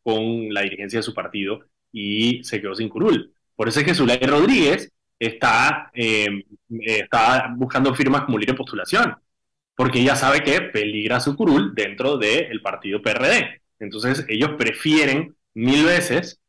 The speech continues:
buscar otras alternativas electorales que simplemente quedarse sin curul. Y eso es lo que estaría pasando con los diputados de, eh, del C D. Si Rómulo, mm, les quiere quitar la curul, se las puede quitar, él es el presidente, y el ca-, Partido Cambio Democrático está diseñado,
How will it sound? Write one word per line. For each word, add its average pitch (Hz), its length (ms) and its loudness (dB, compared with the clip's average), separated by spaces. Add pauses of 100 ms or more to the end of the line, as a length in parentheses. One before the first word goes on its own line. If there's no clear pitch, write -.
(240)
buscar 143 400 0
otras 160 240 2
alternativas 127 560 0
electorales 143 680 2 (200)
que 110 140 -2
simplemente 117 540 0
quedarse 104 320 -4
sin 104 140 -6
curul. 147 300 2 (240)
Y 147 80 4
eso 151 120 4
es 165 60 6
lo 156 40 4
que 147 80 0
estaría 123 320 2
pasando 110 400 -4
con 107 160 -4
los 110 80 -4
diputados 101 540 -8
de, 98 360 -8
eh, 87 380 -6
del 98 160 -12
C 104 120 -6
D. 202 400 -2 (340)
Si - 240 -6
Rómulo, 170 880 2 (320)
mm, 107 180 -14 (160)
les 110 260 -6
quiere 120 220 0
quitar 147 220 0
la 160 160 0
curul, 160 160 0
se 196 100 -2
las 185 140 -4
puede 240 140 0
quitar, 254 180 0
él 123 80 0
es 131 80 2
el 170 100 0
presidente, 127 680 0 (260)
y 131 100 2
el 123 100 2
ca-, 127 140 0
Partido 139 300 0
Cambio 175 220 2
Democrático 143 400 2
está 147 200 0
diseñado, 151 960 2